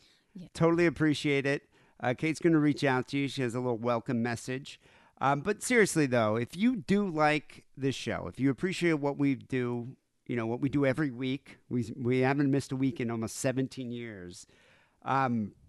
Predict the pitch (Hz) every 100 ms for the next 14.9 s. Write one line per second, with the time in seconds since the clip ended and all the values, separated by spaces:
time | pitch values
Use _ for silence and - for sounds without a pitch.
0 | - - 180 208 202 190 156 175 165 165
1 | 165 156 127 131 143 - 104 107 117 117
2 | - 117 110 104 110 95 - 120 131 139
3 | 113 165 160 - _ _ _ _ _ _
4 | - 143 139 190 175 135 123 98 78 78
5 | 92 - _ _ _ - 143 123 117 107
6 | 92 90 85 82 78 87 _ _ 131 127
7 | 127 120 113 113 - - 143 123 - -
8 | - 151 120 - 165 156 156 - - 170
9 | 147 131 143 180 180 151 175 151 147 143
10 | 156 139 131 135 117 123 135 147 139 131
11 | 117 113 117 95 113 101 92 85 90 82
12 | 98 85 78 82 _ _ _ _ - 120
13 | 135 120 131 123 127 110 107 110 95 -
14 | 107 98 92 87 78 76 76 - 85